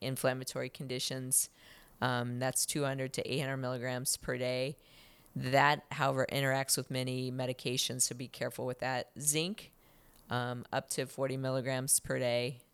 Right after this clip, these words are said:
Um, green tea, three hundred to four hundred milligrams per day. Um,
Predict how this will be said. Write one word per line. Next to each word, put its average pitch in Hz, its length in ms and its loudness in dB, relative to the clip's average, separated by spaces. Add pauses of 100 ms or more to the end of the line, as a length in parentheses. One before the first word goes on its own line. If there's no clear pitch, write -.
(380)
Um, 123 560 -4 (880)
green 147 300 2
tea, 139 480 0 (180)
three 143 160 4
hundred 135 280 0
to 131 40 0
four 135 300 0
hundred 131 360 -2
milligrams 127 560 -4
per 127 160 -4
day. 123 420 0 (1040)
Um, 127 640 -2